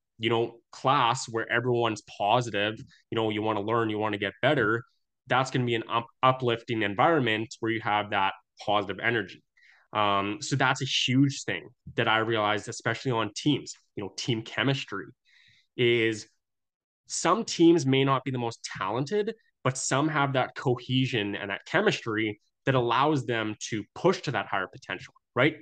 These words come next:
Everyone's on the same path. Everyone's moving in unison together, and that can make a huge difference, especially in the long run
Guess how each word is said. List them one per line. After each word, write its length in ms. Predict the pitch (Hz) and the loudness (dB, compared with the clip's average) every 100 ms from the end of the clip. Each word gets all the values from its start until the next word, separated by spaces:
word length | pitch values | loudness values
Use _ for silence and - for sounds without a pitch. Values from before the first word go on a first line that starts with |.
| - | -2
Everyone's 400 | 139 165 160 147 | 0 2 2 2
on 100 | 139 | 0
the 80 | |
same 280 | 131 131 123 | -2 -4 -4
path. 260 | - 127 113 - _ _ _ _ 135 | -4 -2 -2 -6 _ _ _ _ 0
Everyone's 400 | 131 147 143 123 | 2 4 4 2
moving 460 | 123 131 135 131 | 4 4 4 2
in 120 | 117 | 0
unison 380 | 110 127 127 117 | 0 -2 -2 -4
together, 540 | 104 123 165 117 104 101 _ _ _ | -4 -2 0 0 0 -2 _ _ _
and 160 | 113 113 | -4 0
that 200 | 135 135 | 0 0
can 100 | 139 | 0
make 160 | 123 | 0
a 80 | 113 | -2
huge 640 | 101 - - 139 170 156 123 | -8 -10 -4 0 2 0 0
difference, 520 | 117 107 117 107 - | -2 0 -4 -4 -8
especially 580 | 110 - 110 110 117 110 | -12 -4 -4 -2 -4 -4
in 80 | |
the 40 | 104 | -4
long 300 | 98 101 110 | -2 -2 -2
run 240 | 98 90 | -4 -6